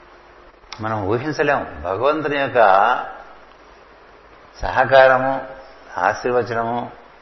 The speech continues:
అందుకోవటానికి కూడా చాలా మనం ఓపెన్ మైండెడ్గా ఉండాలి, లేకపోతే అది అందదు. అందొస్తుంటే దాన్ని నిరాకరించేస్తూ ఉంటాం.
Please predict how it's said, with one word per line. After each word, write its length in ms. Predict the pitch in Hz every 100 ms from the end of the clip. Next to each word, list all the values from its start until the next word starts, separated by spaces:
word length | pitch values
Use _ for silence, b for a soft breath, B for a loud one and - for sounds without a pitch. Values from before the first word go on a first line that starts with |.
| - - - - - - - - - - - - - - -
అందుకోవటానికి 640 | 92 113 131 143 143 139 131
కూడా 540 | 120 131 170 165 107 101
చాలా 760 | 92 107 120 120 127 135 139
మనం 280 | 123 110 104
ఓపెన్ 320 | 101 104 123
మైండెడ్గా 520 | 120 117 117 110 107
ఉండాలి, 320 | 92 85 80
లేకపోతే 440 | 87 107 104 113 98
అది 140 | 92
అందదు. 260 | 92 95 92 - - B B B B B B -
అందొస్తుంటే 640 | 113 123 139 135 127 127 135
దాన్ని 260 | 120 113
నిరాకరించేస్తూ 920 | 107 120 117 107 92 90 87 - -
ఉంటాం. 300 | 82 76 -